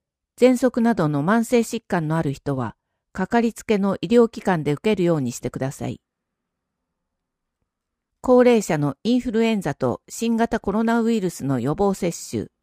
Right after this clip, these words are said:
詳細はこちらの二次元コードがあります。対象、接種日において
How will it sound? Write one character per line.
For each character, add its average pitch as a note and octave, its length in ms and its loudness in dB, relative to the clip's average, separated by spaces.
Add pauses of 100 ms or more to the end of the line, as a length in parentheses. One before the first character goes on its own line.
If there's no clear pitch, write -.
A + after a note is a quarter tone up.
(500)
詳 B3 240 2
細 A3+ 220 2
は G#3 120 2
こ G3+ 140 -2
ち G3+ 140 -2
ら F3+ 180 -2 (180)
の F#3+ 140 -2
二 F3 160 -4
次 - 120 -12
元 A3 200 -2
コ G#3+ 140 -4
ー G3+ 40 -2
ド D#3 120 -6
が C3+ 80 -6
あ C3 60 -6
り A2+ 120 -10
ま A#2+ 140 -8
す。 - 180 -20 (960)
対 A#3 200 0
象、 G3+ 380 2 (520)
接 - 280 -2
種 C4+ 140 -2
日 G#3+ 140 -2
に F3 100 0
お D#3+ 100 2
い D#3 60 0
て - 320 -2